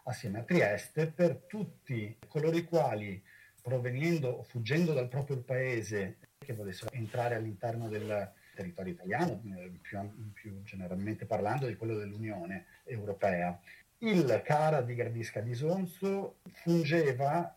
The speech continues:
anche da polo di attrazione, perché appunto essendo uno dei pochi, eh, centri di accoglienza,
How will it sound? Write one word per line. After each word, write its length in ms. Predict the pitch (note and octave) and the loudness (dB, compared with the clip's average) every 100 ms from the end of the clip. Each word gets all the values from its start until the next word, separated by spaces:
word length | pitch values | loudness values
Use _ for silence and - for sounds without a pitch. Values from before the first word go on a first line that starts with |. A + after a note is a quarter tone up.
| - | -14
anche 280 | - D#3+ D#3+ | -8 -6 -2
da 120 | A#2 | -2
polo 300 | - C3 C#3+ | 0 2 2
di 160 | B2+ A#2 | 2 -2
attrazione, 880 | G#2+ - A2 - - D#3+ A2 F#2+ - | -2 -4 -6 -4 4 4 4 -2 -6
perché 260 | G#2+ - A#2+ | -12 -4 -4
appunto 360 | - C#3+ A2+ | -2 -4 -2
essendo 560 | G2 - D#3+ D3+ A2+ - - - - | -6 4 4 6 2 -2 -16 -18 4
uno 140 | E3+ | 4
dei 200 | B2+ B2 | 4 0
pochi, 600 | - D3+ D#3 D#3+ C3+ C3+ - _ | 4 4 4 2 0 -2 -10 _
eh, 380 | - A#2 A2 G#2 | 0 2 2 -2
centri 540 | - F3 E3+ - A#2+ A2 | 2 8 8 6 0 0
di 100 | A#2+ | 0
accoglienza, 880 | B2 G3 C3+ A#2+ G2 F#2+ - D3+ | 2 2 2 2 -2 -4 0 0